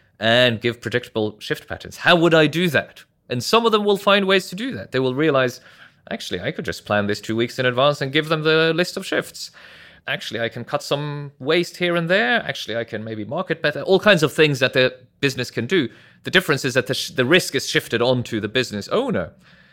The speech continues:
and it will expose who is a good business owner, who is a competent manager,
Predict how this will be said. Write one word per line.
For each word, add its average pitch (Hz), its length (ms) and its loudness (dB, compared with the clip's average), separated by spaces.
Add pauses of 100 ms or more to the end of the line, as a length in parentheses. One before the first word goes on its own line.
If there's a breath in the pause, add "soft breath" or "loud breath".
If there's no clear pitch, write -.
(240 soft breath)
and 160 160 4
it 156 40 4
will 151 140 4
expose 147 560 2
who 147 300 -2
is 107 140 -2
a 101 60 0
good 208 300 2
business 113 380 0
owner, 85 300 -8 (380)
who 131 80 -4
is 117 140 2
a 110 60 -2
competent 196 540 0
manager, 95 440 -8